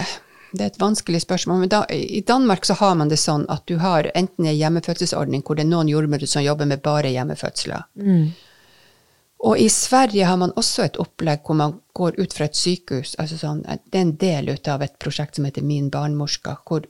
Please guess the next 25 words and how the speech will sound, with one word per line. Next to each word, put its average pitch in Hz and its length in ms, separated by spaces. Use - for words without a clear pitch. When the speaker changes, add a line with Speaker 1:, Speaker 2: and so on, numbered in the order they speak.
Speaker 1:
hvor 165 140
du 156 60
også - 260
kan 135 140
føde 139 260
hjemme 131 260
hvis - 160
du - 80
ønsker - 320
det. - 140
At - 140
du 220 80
må 233 140
ha 294 140
sånne, 196 280
det, 226 160
kanskje 269 340
skal 233 200
det 226 100
gå 247 160
inn 202 140
i 180 80
en 165 80
sånn 170 180
kontinuitetsmodell, 170 1080